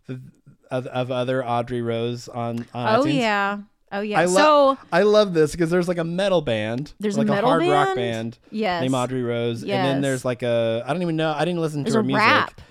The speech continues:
Speaker 1: Is it rap?
Speaker 2: It's like, I think it's, like, R and B. And I've gotten, like, fans
Speaker 1: <laughs>
Speaker 2: that have messaged me, you know, and thinking that I was her or whatever. You know, the thing is, is that it's, it's actually my real name.
Speaker 1: Yeah.
Speaker 2: And I, you know,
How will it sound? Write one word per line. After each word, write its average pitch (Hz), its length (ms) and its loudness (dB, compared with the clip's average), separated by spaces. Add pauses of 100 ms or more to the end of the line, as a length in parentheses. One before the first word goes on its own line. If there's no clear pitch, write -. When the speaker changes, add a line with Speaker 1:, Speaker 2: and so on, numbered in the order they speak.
Speaker 1:
Is 151 120 0
it 151 100 -4
rap? 160 380 -6 (100)
Speaker 2:
It's - 160 -6
like, - 240 -10
I - 20 -2
think 262 180 0
it's, 247 120 -4
like, 220 120 -2
R 202 200 0
and 202 100 -2
B. 180 220 -4
And - 100 -4
I've 202 120 -4
gotten, 233 260 2
like, 220 160 -2 (100)
fans 202 720 -4 (100)
Speaker 1:
<laughs> 185 200 -4
Speaker 2:
that 208 160 0
have 190 420 2 (140)
messaged 196 460 -6
me, 185 440 -6
you 202 140 -4
know, 180 240 -4
and - 160 -8
thinking 185 300 -4
that 175 100 -2
I 170 120 0
was 170 180 -4
her 190 180 2
or 180 60 0
whatever. 175 500 -4 (680)
You 285 100 2
know, 320 280 2 (120)
the 196 220 -8
thing 349 220 -2
is, 302 100 -2
is 277 120 -4
that 247 100 2
it's, - 100 -6 (100)
it's 233 120 -2
actually 330 300 2
my 220 80 4
real 208 260 0
name. 226 580 -2 (220)
Speaker 1:
Yeah. 233 100 0
Speaker 2:
And 226 240 2
I, 202 480 0
you 233 140 -4
know, 202 240 -2